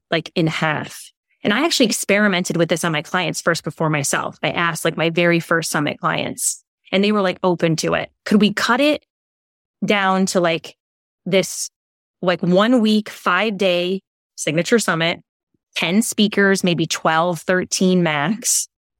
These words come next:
And could we get the same results?" And I found that we did. My, my, my clients were getting, you know, and now we've done it enough times that we say, "Following the system, you can bring in anywhere from five hundred to two thousand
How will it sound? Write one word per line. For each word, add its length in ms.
And 160
could 220
we 100
get 240
the 80
same 500
results?" 680
And 120
I 100
found 360
that 140
we 100
did. 400
My, 320
my, 520
my 100
clients 440
were 160
getting, 560
you 100
know, 360
and 160
now 200
we've 120
done 160
it 100
enough 240
times 320
that 100
we 100
say, 420
"Following 280
the 60
system, 320
you 220
can 160
bring 160
in 120
anywhere 300
from 140
five 280
hundred 240
to 80
two 200
thousand 420